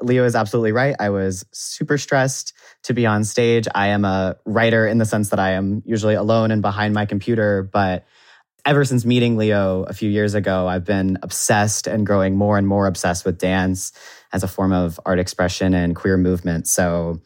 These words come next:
it was just really, really, like, just exuberantly amazing to be with him on stage. And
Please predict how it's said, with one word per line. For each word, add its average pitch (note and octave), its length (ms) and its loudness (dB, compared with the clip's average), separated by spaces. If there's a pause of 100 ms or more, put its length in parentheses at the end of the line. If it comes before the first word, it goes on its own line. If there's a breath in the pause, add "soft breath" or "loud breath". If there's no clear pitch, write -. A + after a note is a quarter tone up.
(240 soft breath)
it A2 80 0
was G#2+ 200 2
just G#2+ 200 0
really, G2 300 4
really, E2 300 -2
like, D2+ 400 -8 (600)
just - 240 -4
exuberantly A#2 640 4
amazing G#2 640 2
to - 100 2
be F#2+ 380 0 (300 loud breath)
with G2 120 2
him G2 160 2
on F2 140 0
stage. D#2 440 -4
And D#2+ 300 -10